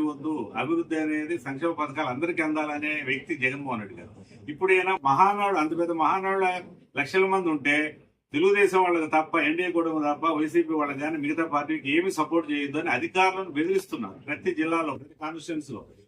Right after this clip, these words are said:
మాకన్నా మీడియా మిత్రులకు మీకే బాగా తెలుసు, వేరే పార్టీకి ఇంత చిన్న పని కూడా జరగనివ్వట్లేదు, అంత అన్యాయంగా ఉంది. పాపం వాలంటీర్లను ఐదు వేలు కాదు, పది వేలు ఇస్తామని చెప్పారు, ఎక్కడ ఉద్యోగం పీకేశారు. మరి ఆయన, ఆ,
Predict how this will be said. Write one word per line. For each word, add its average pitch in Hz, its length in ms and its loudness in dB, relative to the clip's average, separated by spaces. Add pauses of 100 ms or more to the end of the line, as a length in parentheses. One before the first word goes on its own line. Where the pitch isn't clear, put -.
(100)
మాకన్నా 151 400 -6
మీడియా 156 240 -2
మిత్రులకు 156 420 -10
మీకే 147 280 -6
బాగా 127 240 -12
తెలుసు, 113 220 -8 (680)
వేరే 196 300 2
పార్టీకి 190 400 2
ఇంత 156 180 -4
చిన్న 165 200 -4
పని 175 180 -6
కూడా 180 180 -8
జరగనివ్వట్లేదు, 107 580 -8 (400)
అంత 139 280 -10
అన్యాయంగా 147 420 0
ఉంది. 107 140 -6 (100)
పాపం 156 300 -2
వాలంటీర్లను 147 640 0 (160)
ఐదు 147 180 -2
వేలు 170 180 0
కాదు, 131 200 -4
పది 147 160 -2
వేలు 190 180 2
ఇస్తామని 135 300 -2
చెప్పారు, 101 240 -12 (400)
ఎక్కడ 226 160 -6 (140)
ఉద్యోగం 202 420 -4
పీకేశారు. 107 480 -10 (400)
మరి 147 160 -4 (100)
ఆయన, 151 180 -4 (1200)
ఆ, 131 60 -8